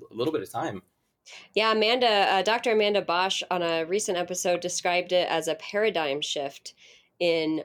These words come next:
Speaker 2: astronomy because part of her discovery was that the, uh, universe is expanding. Is that right?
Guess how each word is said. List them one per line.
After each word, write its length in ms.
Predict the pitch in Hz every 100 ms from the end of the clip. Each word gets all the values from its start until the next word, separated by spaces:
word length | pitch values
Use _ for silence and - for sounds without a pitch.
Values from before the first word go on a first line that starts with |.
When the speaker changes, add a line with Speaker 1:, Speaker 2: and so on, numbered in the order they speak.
| -
Speaker 2:
astronomy 800 | 160 - 190 196 190 147 135 -
because 640 | 165 165 170 160 156 156 -
part 260 | - 190
of 160 | 185 185
her 540 | - 180 170 165 165 -
discovery 600 | - - 220 247 185 165 165
was 340 | 165 156 160
that 220 | 160 147
the, 160 | 165 156 - -
uh, 320 | 165 156 151 156
universe 420 | 180 208 175 165
is 80 | 165
expanding. 600 | 160 - - 294 - -
Is 100 | -
that 120 | -
right? 260 | - 185 -